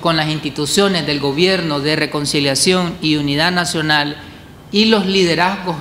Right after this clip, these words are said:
religiosos, están planificando acciones de acompañamiento para ayudar a superar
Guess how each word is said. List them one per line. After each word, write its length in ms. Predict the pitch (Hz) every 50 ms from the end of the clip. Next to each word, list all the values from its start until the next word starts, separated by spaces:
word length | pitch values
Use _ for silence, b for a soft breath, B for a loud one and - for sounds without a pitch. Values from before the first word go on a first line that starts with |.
| 156 143 139
religiosos, 1000 | 143 175 202 208 190 - - 180 180 175 165 156 - - 160 156 151 - - - B B B B B B B B
están 800 | 165 156 - - 180 196 208 214 214 214 208 - - - - - - -
planificando 1040 | 180 180 175 175 208 240 226 - 226 220 - 208 185 185 185 185 175 165 175 175 175 - - - - -
acciones 1040 | - 165 165 - - - - 208 214 233 240 240 247 247 254 139 - - - - 165
de 120 | 180 175
acompañamiento 1160 | 170 170 175 165 160 147 170 160 156 151 143 143 156 175 196 208 208 208 202 - 208 202 196
para 160 | - 180 165
ayudar 960 | 156 151 139 143 143 147 165 180 185 190 190 190 - - - - - - - - -
a 80 | 160
superar 800 | 156 - 175 147 - 151 143 147 160 170 175 180 175 170 - -